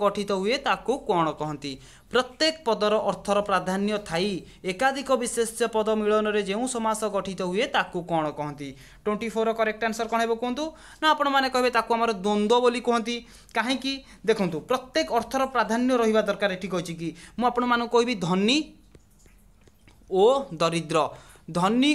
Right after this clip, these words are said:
ଓ ଦରିଦ୍ର। ଏଠି କୌଣସି ଗୋଟିଏ ୱାର୍ଡର ପ୍ରାଧାନ୍ୟ ରହୁଛି କି? ଯେମିତିକି ଆପଣଙ୍କୁ କହିଥିଲି କି ନୀଳ ଆକାଶ, ନୀଳ ଆକାଶରେ କ'ଣ କରୁଛି? ନା, ଗୋଟିଏ ଅର୍ଥର ପ୍ରାଧାନ୍ୟ ରହୁଛି, ସିଏ ହେଉଛି ଆକାଶ। କିନ୍ତୁ ଧନୀ ଓ ଦରିଦ୍ର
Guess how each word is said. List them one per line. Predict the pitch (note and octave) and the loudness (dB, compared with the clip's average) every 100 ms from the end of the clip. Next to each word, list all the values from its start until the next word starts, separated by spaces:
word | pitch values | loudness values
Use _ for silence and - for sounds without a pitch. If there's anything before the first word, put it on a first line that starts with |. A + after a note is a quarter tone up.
| - | 4
ଓ | A3 | 4
ଦରିଦ୍ର। | F#3+ F3+ E3 D#3 E3+ | 4 2 0 -2 -2
ଏଠି | B3+ B3+ B3 C#4+ - - - | -2 0 0 0 -6 -20 -2
କୌଣସି | B3 C#4 C#4 C4+ | 2 2 0 2
ଗୋଟିଏ | G#3+ G#3+ C#4+ | 0 2 0
ୱାର୍ଡର | C4+ C4 B3+ C4+ | 2 2 2 0
ପ୍ରାଧାନ୍ୟ | B3 G#3+ A#3+ C4 C4 | 2 2 2 2 2
ରହୁଛି | A#3 C#4 B3 | 2 0 -2
କି? | G#3 | 0
ଯେମିତିକି | A3+ B3+ B3 A#3+ | 2 2 0 0
ଆପଣଙ୍କୁ | A#3+ A#3+ A#3 | 0 -4 0
କହିଥିଲି | A3+ A3+ A#3 A#3 | 2 2 0 0
କି | C4+ | 2
ନୀଳ | G#3 G3+ A#3+ F3 | 4 4 4 2
ଆକାଶ, | E3 D#3+ D3+ D3+ - - - - | -2 -2 -2 -4 -6 -16 -12 0
ନୀଳ | A3 C4 C4+ B3 | 4 6 6 4
ଆକାଶରେ | B3+ B3+ B3+ B3 | 2 0 0 2
କ'ଣ | C4+ | 2
କରୁଛି? | A3 G3 F3+ C4 | 4 2 2 0
ନା, | |
ଗୋଟିଏ | G#3+ G#3 A3 C4+ C#4+ - | 2 2 2 2 0 2
ଅର୍ଥର | G3+ - C#4 C#4 | 0 2 2 4
ପ୍ରାଧାନ୍ୟ | B3+ A3 A#3 A#3 A3 | 2 2 0 2 2
ରହୁଛି, | G#3+ D4 | 2 0
ସିଏ | - B3 | 0 2
ହେଉଛି | A3+ A3+ C4 | 2 2 -4
ଆକାଶ। | A3+ - B3 - D#3 - - - | -2 0 0 0 -2 -4 -12 -4
କିନ୍ତୁ | C4 C4 - E4 G3 | 0 0 0 -2 0
ଧନୀ | F#3 F#3+ C4+ D4+ | 0 2 2 2
ଓ | B3 | 4
ଦରିଦ୍ର | A3+ G#3+ A3+ F#3 | 4 4 2 2